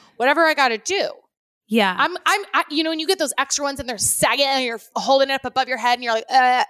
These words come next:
Speaker 1: uh, trying to
Speaker 2: <laughs>
Speaker 1: get the flappy, 'cause if it's not a thick crust, it's like a thin crust and it's flat.
Speaker 2: Yeah.
Speaker 1: And you try to get it in.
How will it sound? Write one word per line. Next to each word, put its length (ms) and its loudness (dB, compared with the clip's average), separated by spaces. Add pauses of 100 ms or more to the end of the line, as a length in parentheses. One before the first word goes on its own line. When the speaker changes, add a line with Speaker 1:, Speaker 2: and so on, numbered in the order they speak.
(100)
Speaker 1:
uh, 280 4
trying 220 -2
to 140 2 (320)
Speaker 2:
<laughs> 320 -20
Speaker 1:
get 260 2
the 80 2
flappy, 920 0
'cause 180 -8
if 60 -10
it's 120 -8
not 160 2
a 60 -2
thick 300 0
crust, 280 0
it's 100 -8
like 100 -8
a 20 -6
thin 240 -6
crust 260 0
and 80 -10
it's 180 -12
flat. 260 2
Speaker 2:
Yeah. 260 0
Speaker 1:
And 100 0
you 60 -2
try 140 2
to 80 4
get 120 2
it 120 2
in. 100 -6